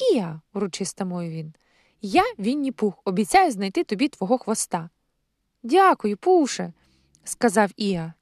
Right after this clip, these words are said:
«ти справжній друг», додав він. «Не те, що інші», закінчив він. І Вінні-Пух подався шукати хвоста. На розшуки він вирушив чудового весняного ранку.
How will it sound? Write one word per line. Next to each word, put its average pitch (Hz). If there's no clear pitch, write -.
«ти 302
справжній 294
друг», 262
додав 196
він. 175
«Не 233
те, 330
що -
інші», 196
закінчив 190
він. 180
І 208
Вінні-Пух 208
подався 208
шукати -
хвоста. 170
На 277
розшуки 381
він 269
вирушив 285
чудового 254
весняного 214
ранку. 180